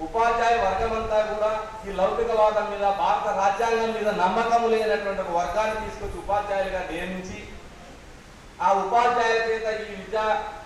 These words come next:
బోధింపజేసి, సిలబస్ను బోధింపజేసి, ఈ దేశ పౌరులను తయారు చేస్తే మన దేశం ఏమవుతుంది? ఇది గడ్డు కాలం.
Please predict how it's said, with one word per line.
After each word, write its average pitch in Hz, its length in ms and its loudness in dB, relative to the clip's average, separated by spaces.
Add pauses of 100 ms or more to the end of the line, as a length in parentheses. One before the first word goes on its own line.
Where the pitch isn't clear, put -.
(140)
బోధింపజేసి, 202 920 -4
సిలబస్ను 190 540 -8
బోధింపజేసి, 185 760 -8 (1040)
ఈ 196 40 -10
దేశ 233 260 2
పౌరులను 240 480 2
తయారు 214 540 0
చేస్తే 190 560 -4 (400)
మన 175 180 -2
దేశం 180 420 -6
ఏమవుతుంది? 160 760 -6 (600)
ఇది 160 160 -6
గడ్డు 151 220 -2
కాలం. - 280 -6